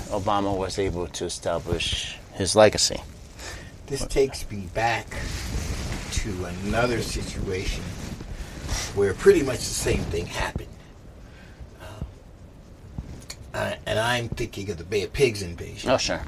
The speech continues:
Speaker 2: Where
Speaker 1: Absolutely.
Speaker 2: we, we set it up, it was big, we were gonna go in, we were gonna do everything, and then at the last minute we said, "Eh, never mind."
Speaker 1: Yeah.
Speaker 2: But it was too late.
Speaker 1: Yeah, it was too late. So, so the, um,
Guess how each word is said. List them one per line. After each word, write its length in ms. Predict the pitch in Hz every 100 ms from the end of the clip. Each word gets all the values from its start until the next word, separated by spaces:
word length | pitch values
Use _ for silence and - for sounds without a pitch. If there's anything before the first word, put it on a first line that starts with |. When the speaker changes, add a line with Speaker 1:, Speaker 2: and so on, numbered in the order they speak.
| -
Speaker 2:
Where 320 | 92 98 101
Speaker 1:
Absolutely. 340 | 98 90 76 87 - -
Speaker 2:
we, 320 | 104 123 117 - 104
we 80 | 101
set 340 | - 143 143
it 100 | 135
up, 280 | 139 139 135
it 120 | 123
was 140 | 101
big, 360 | - 139 139 127
we 100 | 117
were 100 | 107
gonna 240 | 107 123
go 280 | 117 127 139
in, 180 | 151 143
we 80 | 127
were 100 | 117
gonna 300 | 120 117 113
do 220 | 120 135
everything, 460 | 156 143 139 131 120
and 120 | 117
then 160 | 120
at 100 | 120
the 80 | 104
last 380 | 107 110 - -
minute 180 | 117 107
we 80 | -
said, 280 | - 69 -
"Eh, 880 | - 50 - - - - - - - -
never 220 | 104 101 -
mind." 800 | - - - - - - - 98
Speaker 1:
Yeah. 120 | 87 - - - -
Speaker 2:
But 80 | 95
it 80 | -
was 140 | -
too 140 | -
late. 180 | - - - -
Speaker 1:
Yeah, 100 | 80
it 20 | 65
was 120 | -
too 140 | -
late. 240 | 87 82 - - -
So, 360 | - 98 92 - - - - - - - -
so 300 | - 131 127
the, 400 | 135 131 127 127
um, 320 | 127 127 127